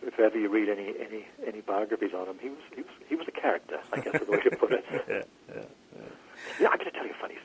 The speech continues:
Speaker 1: quick
Speaker 2: Sure,
Speaker 1: aside
Speaker 2: yeah,
Speaker 1: here
Speaker 2: please.
Speaker 1: that, um, years ago, I met a guy, in, a friend of a friend in San Diego, who, uh, at, at one point was in the Vietnam War flying for what was called Air America, which was that, the secret flights and, uh,
Speaker 2: Uh-huh.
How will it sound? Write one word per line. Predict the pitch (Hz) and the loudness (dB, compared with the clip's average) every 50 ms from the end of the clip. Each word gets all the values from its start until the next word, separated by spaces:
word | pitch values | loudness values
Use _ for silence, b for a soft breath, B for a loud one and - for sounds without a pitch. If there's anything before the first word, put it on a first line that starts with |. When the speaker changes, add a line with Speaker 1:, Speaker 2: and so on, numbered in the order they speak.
| - - | -8 -2
Speaker 1:
quick | - 131 | 0 2
Speaker 2:
Sure, | 131 113 | 2 2
Speaker 1:
aside | - - - 110 | 0 0 0 2
Speaker 2:
yeah, | 107 87 - - | 2 2 2 0
Speaker 1:
here | 87 80 104 87 | 2 2 2 2
Speaker 2:
please. | - | 0
Speaker 1:
that, | - - - - - B B B B B B B B B B 104 113 | -2 -4 -6 -16 -20 B B B B B B B B B B -2 0
um, | 117 110 107 110 - - - 139 | 0 0 0 -2 -8 -12 -2 2
years | 135 139 143 131 | 6 6 8 6
ago, | 131 - 110 101 104 | 6 6 6 6 4
I | 98 101 | 4 -2
met | 98 104 117 131 143 | -2 -2 -2 -2 -4
a | - - | -4 -4
guy, | - 107 104 104 95 90 92 101 | -2 -2 0 0 0 0 -2 -2
in, | 98 92 95 92 - - - 98 98 95 - | -4 -6 -8 -10 -12 -8 -4 -2 -2 -2 0
a | - | 0
friend | - 123 127 127 | 2 2 4 2
of | 98 | 2
a | 95 - - | -4 -6 -4
friend | - 92 90 92 87 - 101 - | -4 -4 -4 -4 -8 -10 -10 -8
in | 113 95 90 - | -10 -10 -10 -8
San | 98 98 101 98 | -8 -8 -8 -6
Diego, | 95 92 92 95 - 92 | -6 -8 -6 -6 -6 -6
who, | 90 - 104 104 101 95 95 - - - - - - - | -6 -6 -6 -6 -6 -6 -8 -12 -16 -20 -20 -20 -14 -12
uh, | - - - - - - - - - | -10 -10 -10 -12 -14 -20 -20 -12 -8
at, | - - - - 127 | -8 -8 -6 -6 -8
at | - - | -2 0
one | 113 120 120 | 0 0 0
point | - - 95 80 - - - | -4 -8 -10 -10 -10 -12 -14
was | - - - - - 107 | -16 -16 -16 -14 -12 -10
in | 101 | -10
the | 95 | -8
Vietnam | 90 101 98 95 - 92 87 85 85 85 | -6 -4 -4 -4 -2 -2 -4 -4 -4 -4
War | 90 92 92 90 90 - - | -6 -4 -4 -4 -6 -8 -8
flying | - - 85 87 87 87 87 - - | -10 -10 -8 -8 -10 -10 -14 -18 -16
for | - - - - | -14 -14 -12 -10
what | - - | -10 -10
was | - - | -8 -6
called | - - 101 - - | -4 -2 -2 -2 0
Air | 98 92 87 | 2 2 2
America, | 82 82 82 85 90 92 - - 90 - - - - - - - - - - - - - - - - - - - | 2 0 -4 -6 -6 -8 -10 -14 -18 -20 -20 -20 -20 -20 -20 -20 -20 -20 -20 -20 -20 -20 -20 -20 -20 -20 -18 -16
which | - - - | -14 -12 -12
was | - - | -12 -10
that, | - - - - - - - | -10 -10 -10 -12 -16 -12 -10
the | 95 - - - | -10 -10 -10 -12
secret | - - - 87 - - - - | -12 -10 -8 -8 -8 -8 -10 -8
flights | 78 78 - - - - | -8 -6 -6 -8 -10 -14
and, | - - - | -14 -10 -8
uh, | 87 - - - 110 | -8 -8 -8 -6 -6
Speaker 2:
Uh-huh. | 104 95 98 | -6 -6 -6